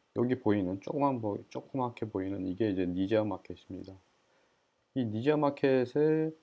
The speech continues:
유명한 거, 제가 추천드리는 거는 바로 우동입니다. 여기 보면은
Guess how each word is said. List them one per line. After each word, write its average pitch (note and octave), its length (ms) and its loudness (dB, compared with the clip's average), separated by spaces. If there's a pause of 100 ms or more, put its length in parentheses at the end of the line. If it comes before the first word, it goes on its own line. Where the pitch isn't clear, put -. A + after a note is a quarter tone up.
(720)
유명한 C3 540 2
거, A#2 160 -2
제가 A#2+ 240 0
추천드리는 A2 800 -2
거는 C3 500 -4 (140)
바로 A2+ 440 -4 (1120)
우동입니다. C#3 760 0 (100)
여기 C3 180 2
보면은 C3+ 340 2